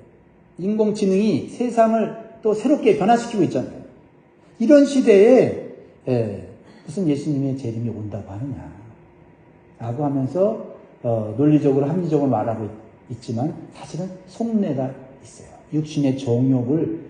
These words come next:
예, 따라가려고 하는 속내가 있다는 거죠. 오늘날의 신자 중에도, 어, 예수님의 십자가도 믿고 부활도 인정하지만 예수님의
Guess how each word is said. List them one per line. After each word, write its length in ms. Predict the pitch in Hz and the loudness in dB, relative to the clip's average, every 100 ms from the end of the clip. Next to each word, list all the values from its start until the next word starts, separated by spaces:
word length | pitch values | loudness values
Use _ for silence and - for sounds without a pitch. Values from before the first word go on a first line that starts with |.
| - 110 | -18 -14
예, 240 | 101 92 92 - - - | -12 -12 -16 -20 -20 -16
따라가려고 640 | 170 185 190 160 151 156 160 | -8 -4 -2 -2 -2 -2 -2
하는 220 | 160 190 | -2 -4
속내가 440 | - 240 233 220 160 | -4 -2 -2 -2 -8
있다는 140 | - | -10
거죠. 500 | 113 95 - - - - - - - - - _ _ - - - - - - - - - _ - - - - - - - - - - - 190 | -14 -16 -20 -20 -20 -20 -20 -20 -20 -20 -20 _ _ -20 -20 -20 -20 -20 -20 -20 -20 -20 _ -20 -20 -20 -20 -20 -20 -20 -20 -20 -20 -2 4
오늘날의 320 | 208 208 208 | 6 8 6
신자 280 | 240 233 214 | 4 2 2
중에도, 340 | 196 185 175 151 190 220 151 | 2 2 4 4 2 0 -2
어, 800 | 139 127 120 113 107 101 101 - - _ _ - - - - - | -2 0 0 -4 -6 -10 -14 -16 -20 _ _ -20 -20 -20 -16 0
예수님의 420 | 160 165 190 185 | 2 4 2 2
십자가도 680 | 185 - - 208 196 185 185 | 0 -4 2 4 6 4 2
믿고 640 | 165 143 - 160 156 156 - | 0 0 2 6 6 6 2
부활도 340 | 170 165 160 | 2 2 4
인정하지만 720 | 143 139 147 135 135 196 240 262 | 2 2 0 0 0 -2 0 4
예수님의 720 | 170 - 180 170 226 - | 4 4 0 0 -2 -4